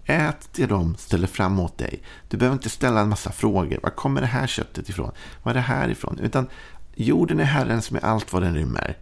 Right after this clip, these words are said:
Så ät vad du vill, säger Paulus. Du behöver inte tänka så. Även om det skulle vara offrat i någon offergudsceremoni så spelar inte det någon roll för dig, för du har inte varit del av den ceremonin och det är inte därför du äter det,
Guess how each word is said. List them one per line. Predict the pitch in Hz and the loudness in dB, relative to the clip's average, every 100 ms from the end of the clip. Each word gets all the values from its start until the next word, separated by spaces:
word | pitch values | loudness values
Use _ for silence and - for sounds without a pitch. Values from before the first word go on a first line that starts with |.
| - - - - | -14 -20 -20 -12
Så | - | -6
ät | - 160 156 - | 0 0 0 2
vad | |
du | 151 | 2
vill, | 156 78 - - - | 2 2 -2 -4 -10
säger | - 82 | -4 -2
Paulus. | - 67 55 - - | 0 0 -2 -4 -2
Du | 92 | 0
behöver | 123 | 2
inte | 147 - | 0 -2
tänka | - 165 123 139 | -2 0 0 -2
så. | - 85 - - - - - | -2 -2 -4 -12 -20 -20 -4
Även | 135 127 120 | 2 2 4
om | 131 | 2
det | 120 | 2
skulle | 104 - 101 | 0 0 2
vara | 101 | 4
offrat | 113 - - 90 82 - - - - | 2 0 -2 -2 -2 -8 -16 -16 -2
i | 98 | 2
någon | 92 85 | 2 0
offergudsceremoni | - - - - 90 110 85 - - 85 85 90 139 95 - - - - | -2 -4 -4 -2 0 2 0 -4 0 0 2 2 0 -2 -6 -16 -20 -18
så | - - | -10 -8
spelar | - 113 | -2 0
inte | 101 - | 0 0
det | 101 | 2
någon | 82 80 | 2 2
roll | 71 | -2
för | 64 | -2
dig, | 73 123 | -2 0
för | 113 | -2
du | 87 90 120 107 - - - | 0 2 2 0 -4 -18 -12
har | - 98 | 0 2
inte | 98 | 2
varit | 92 - | 0 0
del | 64 | 0
av | 64 | 0
den | 82 117 | 0 0
ceremonin | 135 147 110 87 | 0 0 2 2
och | 76 | 2
det | |
är | 87 | 2
inte | 87 | 0
därför | 85 90 80 | 2 2 2
du | - | 0
äter | 76 - - | 0 -2 -4
det, | - | -6